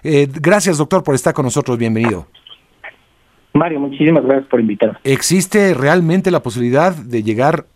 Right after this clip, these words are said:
Speaker 1: muy pronto, tanto como en unos cuantos meses, al día cero de agua?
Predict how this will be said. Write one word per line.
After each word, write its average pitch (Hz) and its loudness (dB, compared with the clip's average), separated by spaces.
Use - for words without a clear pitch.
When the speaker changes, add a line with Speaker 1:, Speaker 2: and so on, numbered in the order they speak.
Speaker 1:
muy 175 2
pronto, 170 0
tanto 131 0
como 110 -4
en 120 0
unos 139 0
cuantos 135 -2
meses, 120 -4
al 104 -4
día 123 -2
cero 151 -2
de 107 -2
agua? 185 -4